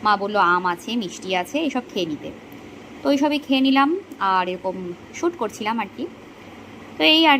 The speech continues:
কি প্রথম দিনের স্কুলের এক্সপিরিয়েন্স, আহ, অ্যাভারেজ, কারণ প্রথম দিন গিয়ে কিছুই বুঝতে পারিনি, টোটালটাই just, আহ, ডিউটির ওপর দিয়েই গেছে, এক্সামের ডিউটির ওপর দিয়ে। তো এই সময় আবার, আহ, প্রচুর কিছু খেয়ে নিয়েছি, দই ছিল, মিষ্টি ছিল, বহুত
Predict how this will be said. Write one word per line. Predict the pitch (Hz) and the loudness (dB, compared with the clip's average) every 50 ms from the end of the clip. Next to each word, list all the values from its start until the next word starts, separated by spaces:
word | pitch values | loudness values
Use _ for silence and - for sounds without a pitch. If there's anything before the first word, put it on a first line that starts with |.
| 269 - | 4 2
কি | 311 330 | 2 2
প্রথম | 339 - 277 269 269 277 | 4 2 2 4 4 4
দিনের | 262 285 269 277 277 | 4 4 4 4 2
স্কুলের | 269 - - 226 226 220 | 0 -2 -6 -4 -4 -4
এক্সপিরিয়েন্স, | 220 220 - - - 240 233 240 247 247 254 254 254 - - - | -4 -4 -8 -8 -4 -2 -2 0 0 0 0 0 -2 -2 -4 -2
আহ, | 240 233 226 220 214 220 214 | 0 2 2 2 2 0 0
অ্যাভারেজ, | 214 180 180 185 190 214 277 285 - - - - - - - - - | 0 0 0 0 0 0 0 -2 -4 -10 -16 -18 -20 -20 -20 -8 -2
কারণ | 190 185 180 175 | -2 -2 -2 -2
প্রথম | - 180 185 214 214 | -6 -8 -8 -6 -10
দিন | 220 220 | -10 -8
গিয়ে | 214 226 214 - | -10 -10 -12 -14
কিছুই | 208 - 269 277 | -10 -6 -4 -4
বুঝতে | 254 269 262 - 277 277 | -4 -4 -2 -2 0 0
পারিনি, | 269 262 262 269 269 320 359 - - - - - - - - - - - - - - | 2 2 4 4 2 2 0 -4 -14 -20 -20 -20 -20 -20 -20 -20 -20 -20 -20 -6 -2
টোটালটাই | 202 196 196 196 196 208 196 233 233 247 262 | 0 2 2 0 0 0 2 2 2 2 2
just, | 220 226 220 220 214 - - | 0 0 -2 -2 -4 -8 -10
আহ, | - 196 202 190 185 180 175 175 | -8 -6 -4 -4 -4 -4 -4 -4
ডিউটির | 214 214 208 220 214 | -4 -6 -6 -6 -8
ওপর | 214 214 214 214 | -6 -6 -8 -6
দিয়েই | 196 233 240 233 | -4 -4 -4 0
গেছে, | 214 190 180 - - 277 | 0 -2 -2 -2 -2 -4
এক্সামের | 294 240 208 202 190 202 202 202 | -4 -2 -2 -4 -2 -2 -4 -6
ডিউটির | 180 180 170 196 202 196 | -6 -6 -4 -4 -6 -4
ওপর | 185 190 185 180 | -4 -6 -6 -6
দিয়ে। | 190 226 311 427 - - - - - - - - - - - - - - - - - - - - - | -6 -6 -6 -6 -8 -18 -20 -20 -20 -20 -20 -20 -20 -20 -20 -20 -20 -20 -20 -20 -20 -20 -20 -12 -4
তো | - 240 233 | -4 -2 -2
এই | 226 240 | -2 -2
সময় | - - 269 269 262 | 0 0 2 2 2
আবার, | 254 247 262 262 262 247 | 2 2 2 2 2 2
আহ, | 247 233 214 208 202 196 - - - | 2 2 2 0 -2 -4 -8 -8 -4
প্রচুর | 277 277 - - - | -4 -4 -4 -6 -8
কিছু | 320 269 277 | -8 -8 -6
খেয়ে | - 226 196 185 | -4 -4 -4 -4
নিয়েছি, | 185 175 170 170 - 185 180 165 | -2 -4 -4 -4 -6 -10 -6 -4
দই | 175 185 226 | -4 -4 -4
ছিল, | 220 - - 202 208 214 | -8 -12 -8 -6 -6 -6
মিষ্টি | 202 170 160 - - 233 226 | -6 -8 -10 -10 -12 -14 -12
ছিল, | - 226 208 214 226 240 - - - - - - - - - - | -12 -8 -6 -6 -6 -6 -8 -16 -20 -20 -20 -20 -20 -20 -12 2
বহুত | 226 262 277 | 6 6 6